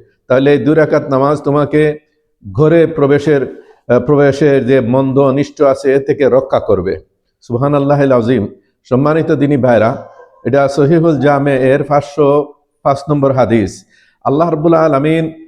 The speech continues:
কুরআনুল কারীমে বলেছেন, "ইস্তাইনু বিস-সাবরি ওয়াস-সালাত", তোমরা সবরের দ্বারা এবং সলাতের দ্বারা সাহায্য চাও, সাহায্য প্রার্থনা করো। এর জন্য ইসলামে স্বীকৃত একটি পদ্ধতি রয়েছে, যেটা হলো, যাকে বলা হয় সলাতুল হাজা,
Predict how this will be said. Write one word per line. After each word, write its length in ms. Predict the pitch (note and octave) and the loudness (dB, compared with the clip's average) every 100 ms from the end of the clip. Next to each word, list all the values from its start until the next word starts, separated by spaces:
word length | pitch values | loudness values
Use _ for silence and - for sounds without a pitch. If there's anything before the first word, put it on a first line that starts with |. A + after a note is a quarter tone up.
| _ | _
কুরআনুল 360 | D3 D#3 D#3+ D#3+ | 0 0 0 0
কারীমে 360 | D#3 D#3+ F3 | 0 0 0
বলেছেন, 540 | D#3 C#3+ D3 D#3 D#3 D3 - | 0 2 0 0 -2 -4 -6
"ইস্তাইনু 640 | E3 - E3+ D3+ D3 C#3+ C#3 | -6 -4 -2 0 -2 -4 -4
বিস-সাবরি 540 | C#3 - D#3+ D#3 C#3+ | -6 -4 -4 -2 0
ওয়াস-সালাত", 600 | C3+ - B2 A#2 C3 A2 - - _ - | -2 -2 -2 2 2 -2 -8 -20 _ -10
তোমরা 260 | B2+ C#3+ | -2 -2
সবরের 520 | D3 C#3+ C#3 F3 F3 C#3 | -2 0 0 0 -2 0
দ্বারা 600 | D3+ D#3+ F#3 - - - | 0 2 0 -6 -16 -4
এবং 540 | B2+ C3+ C#3+ C3+ - - _ | 0 2 0 -2 -8 -16 _
সলাতের 600 | - B2+ C3+ C#3 F3 E3+ | -2 0 2 0 0 0
দ্বারা 360 | D3+ D#3 D#3 E3+ | 0 2 2 0
সাহায্য 540 | - C3+ C#3+ A#2 B2+ | -2 -2 -2 -2 -4
চাও, 420 | - D3 A#2 F2 - | -2 -2 0 -2 -6
সাহায্য 340 | C3 C#3 C3 D3 | -2 -2 0 -2
প্রার্থনা 480 | E3+ F3 F3 D3+ | -2 -2 -2 -4
করো। 360 | C3 A#2+ F2+ - _ _ | -2 -2 -2 -8 _ _
এর 140 | C#3 C#3+ | -4 0
জন্য 260 | F#3 F#3 | 0 0
ইসলামে 480 | F#3 E3 - E3+ E3 | 0 -2 -2 -2 0
স্বীকৃত 420 | D#3+ C#3+ D3+ D3 | -2 -4 -4 -2
একটি 240 | E3 D#3+ D3 | -2 0 -4
পদ্ধতি 520 | - C3+ B2+ F3+ F3 | -4 -4 -2 -2 0
রয়েছে, 500 | D#3 C#3+ C#3 C#3 C3+ - - - | 2 0 2 0 0 -6 -20 -10
যেটা 300 | A2 C3+ D#3+ | -2 0 0
হলো, 340 | D#3 C#3+ D3+ A#2 | 0 2 0 2
যাকে 300 | C3+ C3 D3+ | -2 -2 -2
বলা 240 | C3+ C#3+ | 0 2
হয় 140 | D3+ C#3 | 0 -2
সলাতুল 520 | C#3 C3+ D3 D3+ C3+ | 0 0 0 0 -2
হাজা, 360 | - D3 B2+ | 0 -2 -2